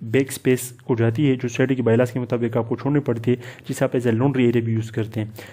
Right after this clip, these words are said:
अच्छा, चूँकि ये कॉर्नर का घर है तो आपको इसकी सेकंड एक्सेस यहाँ, यहाँ से देखने को मिल जाती है। इस बे-, इस कमरे के साथ बाथरूम इस वजह से नहीं दिया गया था क्योंकि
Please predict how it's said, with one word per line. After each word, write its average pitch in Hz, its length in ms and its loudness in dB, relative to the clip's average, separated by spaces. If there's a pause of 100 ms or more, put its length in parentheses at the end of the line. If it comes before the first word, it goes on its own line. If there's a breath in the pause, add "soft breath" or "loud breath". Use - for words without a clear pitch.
(140 loud breath)
अच्छा, 127 140 -6
चूँकि 190 380 -2
ये 175 60 4
कॉर्नर 160 360 0
का 156 120 2
घर 143 160 0
है 143 60 -2
तो 135 120 -4
आपको 127 260 0
इसकी 135 200 -4
सेकंड 143 300 -2
एक्सेस 131 320 -2
यहाँ, 135 400 -4
यहाँ 127 180 0
से - 120 -4
देखने 131 260 2
को 127 100 -4
मिल 127 160 0
जाती 117 260 0
है। 127 100 -2 (500 loud breath)
इस 196 140 2
बे-, 180 220 4
इस 180 220 -6
कमरे 180 300 2
के 175 80 4
साथ 175 100 4
बाथरूम 143 440 0
इस 196 200 -4
वजह 160 120 4
से 156 120 -2
नहीं 147 140 2
दिया 127 200 2
गया 123 200 0
था 151 200 -2
क्योंकि 143 420 -4